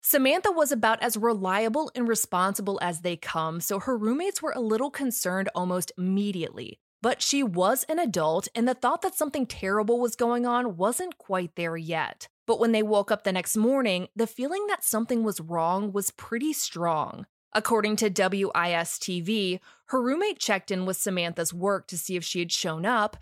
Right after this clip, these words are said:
but she hadn't, and she hadn't even called to let them know that she wasn't gonna be there. She tried calling and texting Samantha, but her phone was off.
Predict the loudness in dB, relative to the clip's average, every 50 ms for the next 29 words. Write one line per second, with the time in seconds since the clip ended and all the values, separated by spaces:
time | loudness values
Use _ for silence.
0 | -20 -20 -14 -4 -2 -2 0 0 0 -2 -2 -4 -4 -2 0 0 0 0 -2 -6
1 | -10 -12 -16 -12 -6 -2 -2 0 0 0 0 0 0 0 -2 -4 -4 -6 -8 -6
2 | -4 -2 0 0 -2 -2 -4 -2 -2 -2 -2 -4 -4 -4 -4 -2 -2 -2 -2 -2
3 | -4 -4 -6 -4 -6 -6 -6 -6 -8 -8 -8 -8 -8 -6 -4 -2 0 0 2 0
4 | 0 -2 -4 -4 -8 -10 -12 -14 _ _ _ _ -2 -2 0 2 2 2 2 2
5 | 0 0 0 2 2 0 -2 -2 -4 -6 -6 -4 -4 -4 -2 -2 -4 -2 -2 -2
6 | -2 -2 -2 -4 -4 -4 -6 -6 -4 -4 -4 -2 -2 -2 -4 -4 -4 -6 -8 -8
7 | -8 -8 -6 -4 -4 -4 -2 -4 -4 -4 -6 -8 _ _ 0 0 0 0 -2 -6
8 | -12 -20 -20 _